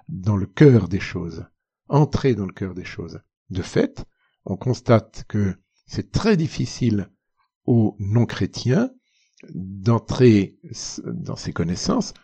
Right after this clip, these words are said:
sans les tordre. Des philosophes comme, euh, Aristote sont une exception, et encore, il a fallu qu'il, euh, rectifie toutes les erreurs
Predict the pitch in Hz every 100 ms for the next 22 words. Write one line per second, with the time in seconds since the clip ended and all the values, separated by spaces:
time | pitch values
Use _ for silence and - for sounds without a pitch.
0 | _ - 113 101 - 254 - - - -
1 | _ _ _ _ _ _ _ _ _ _
2 | _ _ _ _ _ _ _ - - 104
3 | - - 107 101 117 - - 92 87 87
4 | - 95 87 - - 214 - - - _
5 | _ _ _ - - - - 101 104 127
6 | 156 - - - - 139 240 226 - -
7 | _ _ - 110 85 85 165 214 98 110
8 | 92 98 101 90 165 208 208 _ _ _
9 | - - 101 95 85 85 85 _ _ -
10 | 85 113 - - - - 170 202 196 _
11 | _ - 123 - 95 95 87 80 87 76
12 | 101 147 196 160